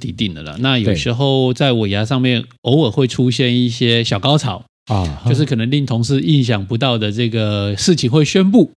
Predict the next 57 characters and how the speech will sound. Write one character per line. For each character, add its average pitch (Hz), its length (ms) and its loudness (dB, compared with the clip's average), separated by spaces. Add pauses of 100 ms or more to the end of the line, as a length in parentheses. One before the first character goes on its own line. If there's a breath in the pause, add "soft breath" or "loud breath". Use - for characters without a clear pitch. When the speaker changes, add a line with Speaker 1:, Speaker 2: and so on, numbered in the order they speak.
Speaker 2:
嗯。 143 260 2
Speaker 1:
好， 117 100 -2
比 131 160 0
如 117 60 2
说 127 140 2
加 127 200 -2
码 104 200 -2
的 98 100 -4
事 131 140 -6
情 113 180 -4
也 113 160 -2
好 123 200 -4
啦， 113 440 -2 (240 loud breath)
那 139 100 0
或 147 220 2
者 110 160 -2
是 135 180 -2
在 139 160 0
现 139 280 0
场 95 260 -4
这 131 140 -2
个 120 100 0
抽 147 160 0
奖 123 140 -2
的 110 80 -4
过 135 160 0
程 120 200 -2
当 135 240 -2
中 147 220 -2
呢， 143 160 0 (260 loud breath)
主 127 160 0
管 123 180 4
愿 139 220 4
意 131 80 2
再 127 220 0 (180)
多 170 460 6 (160)
添 254 380 4
点 170 200 6
什 120 80 2
么 151 220 6
东 131 180 6
西， 127 80 2
Speaker 2:
对， - 60 6
对， - 0 -
对， - 20 4
对。 117 60 4
Speaker 1:
让 110 140 2
大 147 60 -2
家 147 60 -2
开 135 280 0
心 127 180 -2
一 113 140 2
下 120 240 0
这 135 100 2
样 107 180 2
子。 101 160 -8
Speaker 2:
是。 - 280 -18